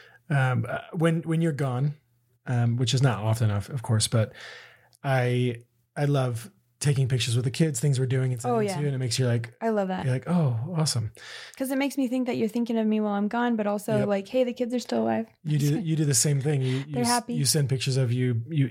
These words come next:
Speaker 1: you know, you, you and the kids playing and being cute, and
Speaker 2: Yeah.
Speaker 1: so I love those random pictures. I think probably the majority of our photos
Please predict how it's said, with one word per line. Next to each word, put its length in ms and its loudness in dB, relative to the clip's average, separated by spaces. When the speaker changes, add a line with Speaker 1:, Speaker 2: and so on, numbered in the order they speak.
Speaker 1:
you 100 2
know, 80 4
you, 320 0
you 140 2
and 80 4
the 40 0
kids 160 0
playing 440 0
and 100 -2
being 160 2
cute, 320 0
and 260 2
Speaker 2:
Yeah. 240 2
Speaker 1:
so 160 -2
I 20 4
love 200 2
those 180 4
random 240 4
pictures. 520 0
I 60 -2
think 260 2
probably 220 -2
the 80 2
majority 300 0
of 80 -2
our 100 -2
photos 720 0